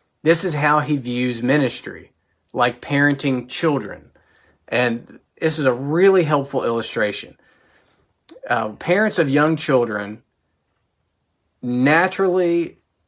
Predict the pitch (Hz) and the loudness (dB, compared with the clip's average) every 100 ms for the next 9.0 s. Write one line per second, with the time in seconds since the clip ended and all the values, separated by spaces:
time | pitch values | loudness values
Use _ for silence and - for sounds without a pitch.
0 | _ 135 156 170 156 139 127 123 113 107 | _ 0 0 0 -2 0 0 0 -2 -4
1 | 107 113 131 156 160 156 151 143 - - | -4 0 2 4 2 2 -2 -8 -14 -2
2 | 135 120 120 - - 131 - 151 147 139 | 0 2 -2 -8 -8 -8 -6 -2 -2 0
3 | 110 98 95 - - - _ _ _ _ | -4 -6 -10 -12 -16 -20 _ _ _ _
4 | _ _ _ _ _ _ _ - 165 185 | _ _ _ _ _ _ _ 0 2 2
5 | 156 156 156 147 156 139 127 113 151 151 | 2 2 2 2 0 2 0 -2 -2 0
6 | 147 143 131 - 127 110 - 110 - 131 | 0 -2 -2 0 0 0 -4 -6 -2 -2
7 | 131 139 123 - 123 120 120 117 113 127 | -2 -6 -6 0 2 2 -2 -4 -4 -2
8 | 123 135 123 - 143 143 139 139 135 139 | -4 -4 -10 -8 -2 2 4 4 2 -4